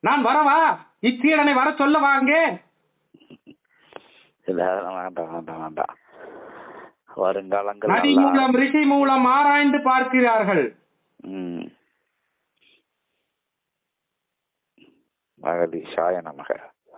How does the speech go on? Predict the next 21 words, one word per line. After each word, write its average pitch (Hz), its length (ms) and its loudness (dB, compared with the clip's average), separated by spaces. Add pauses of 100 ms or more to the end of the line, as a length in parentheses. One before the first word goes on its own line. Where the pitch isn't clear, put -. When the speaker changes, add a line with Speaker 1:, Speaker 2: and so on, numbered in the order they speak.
(460)
Speaker 2:
அகதீஷாய 82 680 -4
நமக. 80 300 -8 (180)
Speaker 1:
ஒவ்வொரு 233 380 2
Speaker 2:
உன்னதமா- 240 120 0
Speaker 1:
கிளை 294 220 2
சபையிலிருந்து 277 880 2
எழுப்பப்படும் 277 720 2
வினாக்கள் 277 440 4
அ-, 262 220 2
அனைத்தும் 285 680 2
குதர்க்கங்களாக 269 760 2
இருந்தால் 285 800 4 (500)
Speaker 2:
ம். 196 340 -10
Speaker 1:
நான் 254 260 2
கூறவா? 302 380 4
அவர்கள் 285 520 2
அவரவர் 269 460 2
வாழ்க்கையில் 294 460 2
என்னென்ன 285 320 2
நிகழ்ந்து 285 400 2
உள்ளது, 285 500 4